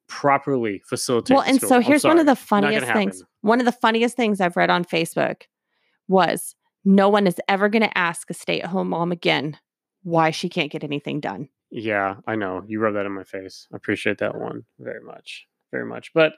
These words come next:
Speaker 2: I never rubbed it in
Speaker 1: eh,
Speaker 2: your face.
Speaker 1: the covid nineteen is very,
Speaker 2: It's
Speaker 1: very
Speaker 2: crazy news.
Speaker 1: It's crazy.
Speaker 2: It's constant crazy news. Our county has three confirmed cases.
Speaker 1: Three.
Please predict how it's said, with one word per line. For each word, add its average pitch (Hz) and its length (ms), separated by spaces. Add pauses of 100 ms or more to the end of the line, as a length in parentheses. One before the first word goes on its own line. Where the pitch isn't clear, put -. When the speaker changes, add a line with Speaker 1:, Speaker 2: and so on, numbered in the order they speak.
(140)
Speaker 2:
I 202 120
never 233 300
rubbed 156 240
it 143 100
in 135 80
Speaker 1:
eh, 123 100
Speaker 2:
your 113 80
face. 147 380
Speaker 1:
the 131 120
covid 185 300
nineteen 110 520
is 101 200
very, 101 520 (340)
Speaker 2:
It's 110 140
Speaker 1:
very 247 220
Speaker 2:
crazy 269 340
news. 202 220
Speaker 1:
It's - 100
crazy. 123 380
Speaker 2:
It's 247 260
constant 233 720
crazy 196 420
news. 170 320 (100)
Our 190 160
county 226 440
has 190 300
three 190 360
confirmed 220 400
cases. 202 640 (720)
Speaker 1:
Three. 98 560